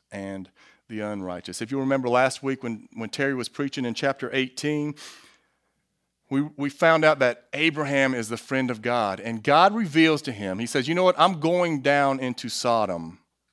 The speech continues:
and Gomorrah to see what the spiritual condition is there." And in that, during that time,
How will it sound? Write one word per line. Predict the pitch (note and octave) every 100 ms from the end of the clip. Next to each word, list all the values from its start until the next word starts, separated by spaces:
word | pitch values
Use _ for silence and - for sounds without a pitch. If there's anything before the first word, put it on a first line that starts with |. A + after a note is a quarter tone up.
| _
and | - G#2
Gomorrah | G#2+ G#2+ G#2+ F#2+ E2+
to | F#2
see | - - C#3+ C#3 C3+ - _
what | B2+
the | -
spiritual | - - D3 C#3 - A#2+
condition | - A2 G2 B2 - - E2 D#2+ _ _ _
is | G2+ F2+
there." | F2 D#2+ C#2 - _ _ - - -
And | C3+ D3
in | F#3+ C4
that, | A#3+ A3 D3
during | G3+ A#3+
that | G#3
time, | - G#3+